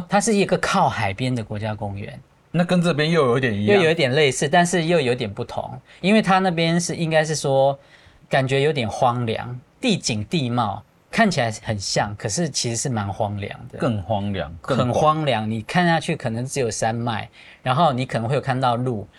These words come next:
Speaker 1: 可能有看到那个野狼，
Speaker 2: 哦，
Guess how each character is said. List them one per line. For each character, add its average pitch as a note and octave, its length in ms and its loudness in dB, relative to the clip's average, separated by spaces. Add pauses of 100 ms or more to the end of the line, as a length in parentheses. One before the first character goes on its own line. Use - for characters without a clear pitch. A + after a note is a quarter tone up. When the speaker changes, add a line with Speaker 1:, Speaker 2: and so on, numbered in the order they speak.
(180)
Speaker 1:
可 B2+ 120 -4
能 C3 120 0
有 C#3+ 100 0
看 D3 240 0
到 C#3 160 4
那 C3 100 -2
个 B2 120 -2
野 A2 260 -2
狼， G2 380 -8 (880)
Speaker 2:
哦， C#3+ 540 4